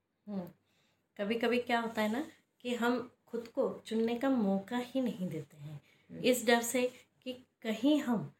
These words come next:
Speaker 1: कुछ गलत ना कर दें
Speaker 2: हम्म।
Speaker 1: या कहीं हमने ये चीज़ चूज़ की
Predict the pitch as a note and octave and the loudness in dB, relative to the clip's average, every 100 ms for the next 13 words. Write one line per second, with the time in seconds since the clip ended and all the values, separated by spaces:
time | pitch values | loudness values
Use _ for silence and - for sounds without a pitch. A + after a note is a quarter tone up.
0 | _ _ C4+ G3+ F#3 G3+ G3+ G3+ F#3 F3+ | _ _ -10 -6 2 6 6 2 -4 -4
1 | D#3 D3 D#3 - _ E3 D#3+ A3+ B3+ B3+ | -10 -12 -16 -20 _ -10 0 4 6 4
2 | A3 B3+ B3+ B3 - G#3+ A3 A#3 A3+ A3+ | 2 2 2 -2 -2 0 0 2 2 0
3 | - A#3 A3+ - _ _ - A#3+ A#3 - | -4 -6 -6 -10 _ _ -4 -2 -2 -2
4 | G#3+ G3 | -2 -4